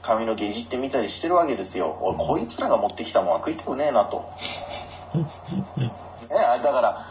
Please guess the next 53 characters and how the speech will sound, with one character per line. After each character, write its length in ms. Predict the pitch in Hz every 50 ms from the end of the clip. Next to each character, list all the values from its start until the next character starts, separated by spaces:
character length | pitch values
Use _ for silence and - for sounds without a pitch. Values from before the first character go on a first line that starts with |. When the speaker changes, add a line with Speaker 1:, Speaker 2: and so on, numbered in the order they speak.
| - -
Speaker 1:
い 60 | -
や、 120 | 226 - -
い 140 | 220 254 370
い 40 | -
で 80 | 117
す 140 | - - 127
よ。 80 | 117 113
宅 220 | 139 143 131 143
配 160 | 175 180 -
業 160 | 190 190 160
界 160 | 143 123 110 104
こ 100 | 110 127
れ 60 | 123
か 120 | 131 135
ら 100 | 135 131
ど 120 | 131 160 160
ん 40 | 135
ど 80 | 120
ん 40 | 113
ど 100 | 120 117 110
ん 20 |
ど 80 | 107 107
ん 40 |
伸 120 | 117 143 151
び 120 | 139 120
て 80 | 113 104
い 40 | 95
っ 20 |
て 80 | - 110
も 140 | 98 107 117
ら 80 | 127 131
い 80 | 120
た 100 | 117 127
い 60 | 123 123
し 100 | - -
ね、 160 | 131 147 135
ぜ 80 | 117 127
ひ 100 | 123 110
頑 160 | 110 120 131
張 80 | - -
っ 80 | - 110
て 60 | 104
も 120 | 98 101 110
ら 100 | 110 110
い 60 | 104
た 160 | - 117 98
い、 60 | 92 90
皆 180 | 92 95 92
さ 220 | - 90 85 - -
ん。 40 | -
だ 80 | 113
け 120 | 120 117 110
ど、 200 | 101 92 92